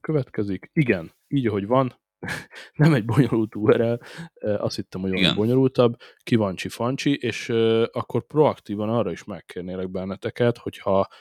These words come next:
Speaker 1: csináltatok magatoknak usert, akkor azt itt manuálisan tápláljátok be, mert ugye ebből él ez a kis táblázat. Nem jelenik meg azonnal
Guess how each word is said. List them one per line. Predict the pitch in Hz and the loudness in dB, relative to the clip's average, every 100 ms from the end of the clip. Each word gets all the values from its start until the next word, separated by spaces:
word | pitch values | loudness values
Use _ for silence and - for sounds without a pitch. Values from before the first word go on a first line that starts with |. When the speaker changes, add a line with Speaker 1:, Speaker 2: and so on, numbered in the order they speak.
| _ _ | _ _
Speaker 1:
csináltatok | - 156 131 92 - - 95 - | 2 4 4 0 -6 -8 -8 -6
magatoknak | 98 92 104 - - - | -4 -4 -4 -6 -8 -8
usert, | - 90 87 101 147 - - - _ _ | -4 -2 0 2 2 0 -20 -20 _ _
akkor | - - 107 | -14 -4 -2
azt | 104 - | -4 -4
itt | - 135 - - _ | 4 4 2 -14 _
manuálisan | 117 117 113 104 90 90 92 - 92 92 - | -2 2 2 2 0 -4 -8 -8 -8 -10 -10
tápláljátok | - 104 - 98 92 95 98 107 98 98 | -2 -2 -2 -6 -6 -6 -6 -6 -6 0
be, | 101 104 - _ | 2 2 0 _
mert | - 92 | -4 -2
ugye | 87 95 | 0 2
ebből | 98 92 92 | 0 0 0
él | 87 92 | 0 -2
ez | 87 - | -4 -6
a | 90 - | -8 -8
kis | - 104 | -10 -12
táblázat. | - 92 98 113 123 147 - - - _ | -8 -6 0 2 4 2 0 -20 -20 _
Nem | - 120 | 0 4
jelenik | 123 110 104 | 4 2 0
meg | 107 | -4
azonnal | 98 98 98 98 98 101 123 170 | 0 0 0 0 0 2 4 2